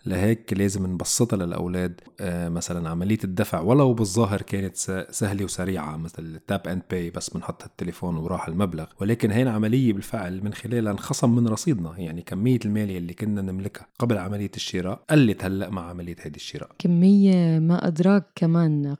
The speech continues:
Speaker 2: قيمة الكمية، <laughs> يعني، ما، ما بيحسوا فيها أبدًا.
Speaker 1: <laughs>
Speaker 2: يعني، هاي الأمور، آه، ولو كانت بديهية عند الأهل، ضروري نوضحها لأطفالنا. ومن التكتيكات الفعالة، آه، مثلًا، هي ربط ثمن شي معين بعدد ساعات العمل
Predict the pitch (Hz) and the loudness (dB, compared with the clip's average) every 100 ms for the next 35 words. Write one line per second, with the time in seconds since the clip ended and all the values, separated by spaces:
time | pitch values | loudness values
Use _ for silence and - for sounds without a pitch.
0 | - 165 156 - 147 - 156 160 175 170 | 2 4 4 0 -6 0 2 6 6 6
1 | 165 165 - 190 156 - - - - - | 4 2 4 4 4 -4 -16 -14 -10 -8
2 | - 196 - 180 180 180 180 185 185 190 | -6 -10 0 2 4 4 4 4 4 4
3 | 233 156 190 190 180 - - 170 160 156 | 2 0 2 4 4 2 0 2 0 -2
4 | - - 185 165 165 170 214 240 - 196 | -8 -4 2 4 6 6 8 6 6 8
5 | 196 220 233 202 175 160 151 151 170 202 | 10 12 10 10 6 6 4 6 8 6
6 | - 185 185 160 156 151 151 170 165 151 | 6 6 6 4 2 2 4 4 4 2
7 | 151 151 175 170 165 151 143 160 185 220 | 2 2 2 4 2 0 0 6 8 8
8 | 160 147 143 160 - 160 151 151 147 - | 6 4 2 0 0 -2 0 0 -2 -6
9 | - 175 175 170 160 - - - - 180 | -2 4 6 6 4 2 -10 -6 4 6
10 | 175 - 175 - 180 240 277 - 165 165 | 6 4 2 2 4 4 4 2 2 0
11 | 139 156 226 185 151 - 160 151 160 175 | 0 4 6 6 4 2 0 4 4 4
12 | 180 165 151 190 180 160 202 214 - 190 | 4 4 6 6 6 6 4 2 4 4
13 | 202 170 156 - 196 190 151 175 196 196 | 6 6 2 2 4 4 4 4 6 6
14 | 160 147 190 190 - - 143 185 - 156 | 4 2 2 2 2 -2 0 0 2 0
15 | 139 185 190 | 4 6 6